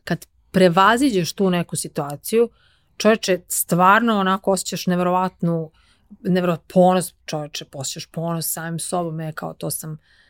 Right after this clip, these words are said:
sam napravio, to sam sama izabrala, taj put je moj put i ne bi ga menjala ni za što na svetu.” A druga stvar, a, što, ono, stalno i svojoj deci pokušavam da objasnim,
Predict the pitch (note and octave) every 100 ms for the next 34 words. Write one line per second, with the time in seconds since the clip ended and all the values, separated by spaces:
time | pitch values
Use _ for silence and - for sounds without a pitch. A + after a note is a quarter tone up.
0 | _ - - G#3 G3 E3+ E3+ - _ _
1 | - E3 D#3 F#3 F#3+ G#3 G3 - D#3+ -
2 | E3 D#3 - - - F3+ F#3+ G3 E3+ D#3+
3 | _ _ _ - F3 E3+ F#3+ F#3 F#3 E3+
4 | - E3+ - F3+ - D#3+ E3+ F#3 F3 G#3
5 | G3+ - - G3 F#3+ - F3 F#3 F3+ F3+
6 | F3+ F3+ F#3 F3 E3+ E3 D3+ - D#3 -
7 | D#3 D3 - _ - - - - - E3
8 | G3+ C4 A3 - F3+ D#3+ - _ - -
9 | _ - G3 F3 E3 D#3+ D#3+ - _ -
10 | - F3+ E3+ E3+ - F3+ F3+ E3+ - F3+
11 | F3 E3+ - - - E3+ F#3+ E3+ E3 D#3+
12 | F#3+ F#3 F#3